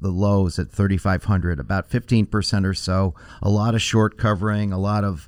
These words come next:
volatile moves and the rest. And if you were uncomfortable when the S and P was at thirty-five hundred and now it's above four thousand, now would be a really good time to take a look and say, "You know what? What are two or three companies that I own or,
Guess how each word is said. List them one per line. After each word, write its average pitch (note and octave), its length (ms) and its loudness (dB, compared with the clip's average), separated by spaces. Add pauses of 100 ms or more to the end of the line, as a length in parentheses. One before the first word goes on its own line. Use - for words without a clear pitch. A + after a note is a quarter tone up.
(140)
volatile G#2+ 540 4
moves G#2+ 360 6
and G2+ 100 6
the F#2+ 80 4
rest. F2 480 2
And A2 120 4
if A#2 160 0
you D#3 140 6
were G#3 140 4
uncomfortable B2 800 -2 (300)
when G2 220 4
the G2 120 4
S B2+ 180 2
and C3 80 4
P C3 140 4
was A2 160 2
at G#2 120 0
thirty-five A2 500 2
hundred G#2 240 2
and F2+ 100 2
now G2+ 160 4
it's G#2+ 140 -2
above G2 260 0
four G2+ 240 2
thousand, F#2+ 480 0 (240)
now A#2 240 2
would B2 120 2
be G#2+ 120 2
a F#2+ 80 2
really C3+ 460 4
good B2 240 0
time F#2+ 340 2
to G2+ 100 -4
take - 260 0
a B2+ 40 4
look G#2+ 180 2
and G2 80 -2
say, A2 120 0
"You A2+ 100 4
know D3 140 4
what? D3 260 2 (320)
What F3 160 2
are A3 80 2
two C#3+ 260 4
or C3+ 80 4
three B2+ 280 2
companies A2 540 2
that G#2+ 140 2
I G#2+ 220 4
own G#2 420 6
or, D2 100 -4